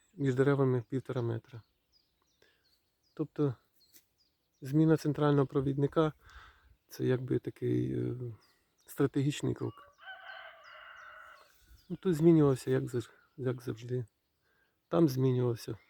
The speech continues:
видно, так само. Там змінювався, теж шукалась гілочка, там теж. Тут не змінюється практично, ну, змінювався, в принципі,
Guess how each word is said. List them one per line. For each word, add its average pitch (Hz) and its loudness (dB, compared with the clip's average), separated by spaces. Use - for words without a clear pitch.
видно, 127 -4
так 131 -10
само. 131 -6
Там 175 6
змінювався, 131 2
теж 147 -2
шукалась 139 -4
гілочка, 139 -4
там 156 -2
теж. - -6
Тут 196 -2
не 170 8
змінюється 170 8
практично, 147 -2
ну, 208 0
змінювався, 139 4
в 123 -18
принципі, - -10